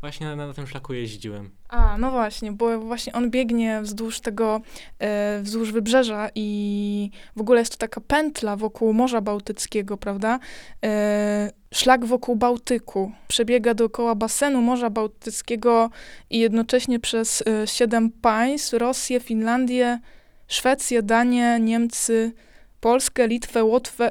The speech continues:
Speaker 2: i Estonię. Jest też taki szlak wokół Morza Północnego, który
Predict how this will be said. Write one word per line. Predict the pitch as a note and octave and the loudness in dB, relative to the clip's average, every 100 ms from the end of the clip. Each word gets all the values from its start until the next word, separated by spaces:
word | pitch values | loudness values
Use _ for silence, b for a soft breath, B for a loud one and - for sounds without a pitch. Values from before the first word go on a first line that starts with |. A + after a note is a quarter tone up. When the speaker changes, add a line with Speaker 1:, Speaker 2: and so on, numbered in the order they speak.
| - | 0
Speaker 2:
i | A3 A3+ A3+ A#3 B B B B | 0 4 4 2 B B B B
Estonię. | A3+ A3+ - B3 G#3+ G3 G3+ _ - - - - - - - - - - _ _ _ _ _ _ _ - | -2 0 2 4 2 -2 -6 _ -2 -2 -4 -6 -6 -8 -12 -18 -20 -20 _ _ _ _ _ _ _ -12
Jest | B3 B3+ - | -6 -6 -4
też | C4 | -6
taki | - B3+ B3 | -4 -4 -2
szlak | - C4+ B3 | 0 2 0
wokół | A#3+ C4 C4 C4 B3+ B3 | 2 0 2 4 4 4
Morza | B3+ C4 C4 | 2 2 0
Północnego, | - B3+ C4 C4 - E4 D4 B3 | -2 -2 -2 -2 -2 0 2 0
który | B3 A#3+ A#3+ A#3+ A#3+ | -2 -2 0 2 0